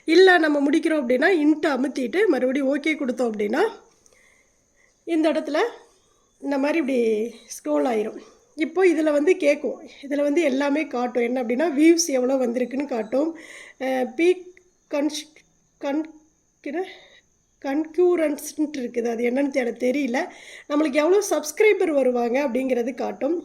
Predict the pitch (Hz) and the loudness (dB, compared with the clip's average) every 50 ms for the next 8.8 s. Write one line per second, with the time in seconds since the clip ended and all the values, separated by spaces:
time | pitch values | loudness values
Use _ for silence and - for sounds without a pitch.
0 | - - 294 277 269 269 - 254 262 - - 320 339 - 320 320 320 - - - | -8 -6 -4 -2 -2 0 0 0 0 0 0 0 0 0 0 -2 -2 -2 -4 -4
1 | 285 285 285 - - 294 247 247 240 233 254 233 226 233 233 240 233 - 277 269 | -4 -4 -4 -4 -4 -2 -2 -2 -2 -2 -4 -6 -4 -4 -4 -4 -2 -2 -2 -2
2 | 269 277 277 - 269 262 285 339 330 339 - 269 247 247 240 226 226 233 240 220 | -2 -4 -4 -4 -2 0 2 2 0 0 0 -2 -2 -2 -4 -4 -4 -4 -4 -4
3 | 214 240 247 233 247 226 208 - - 277 320 - - - - - - - - - | -4 -4 -4 -4 -6 -8 -6 -6 -6 -6 -6 -8 -12 -18 -20 -20 -20 -18 -10 -4
4 | 262 254 254 254 247 247 240 240 320 320 339 - 359 320 285 254 254 262 294 349 | -2 0 0 0 0 -2 -2 0 2 0 2 2 0 -2 0 0 0 2 4 2
5 | 359 370 - 320 277 247 233 233 233 233 240 240 240 202 202 233 226 226 226 220 | 2 2 0 0 0 0 0 -2 -2 -2 0 -2 -2 -2 -4 -6 -4 -2 -2 -2
6 | 226 277 320 - 254 208 202 - - - - - 269 247 262 262 262 247 214 285 | -2 -2 -4 -4 -6 -8 -8 -8 -12 -14 -10 -6 -4 -2 0 0 0 0 0 0
7 | 403 466 - - - - - - - - _ - 254 220 226 247 254 269 302 349 | 0 -2 -4 -8 -20 -20 -20 -20 -20 -20 _ -8 -6 -4 -2 0 0 2 2 2
8 | 320 285 277 285 320 - 349 311 294 254 - 269 254 277 320 415 | 2 2 0 0 -2 -2 -2 -2 -2 -2 -4 -4 -2 0 0 0